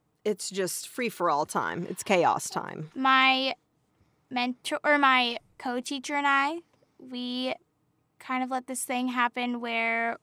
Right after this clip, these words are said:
Speaker 2: we would teach the math lesson, and then they would do their independent assignment in their workbook, and then they would have different stations.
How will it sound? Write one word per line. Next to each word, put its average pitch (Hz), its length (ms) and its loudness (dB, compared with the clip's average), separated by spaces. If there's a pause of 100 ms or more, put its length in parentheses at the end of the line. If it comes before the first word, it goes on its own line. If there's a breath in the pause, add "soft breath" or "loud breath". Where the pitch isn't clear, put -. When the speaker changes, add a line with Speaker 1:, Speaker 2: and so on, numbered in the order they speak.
Speaker 2:
we 262 180 -4
would 240 180 -6
teach 330 260 0
the 370 80 -2
math 302 320 4
lesson, 277 580 4 (500 soft breath)
and 254 220 0
then 233 380 -2 (140)
they 247 220 0
would 254 300 -4
do 269 140 -4
their 254 140 -2
independent 262 680 -2
assignment 254 440 -2
in 254 80 -4
their 262 160 0
workbook, 233 500 -6 (160)
and 254 200 -2
then 247 180 0
they 240 120 -2
would 240 160 -2
have 233 340 -2
different 247 380 -6
stations. 254 760 -2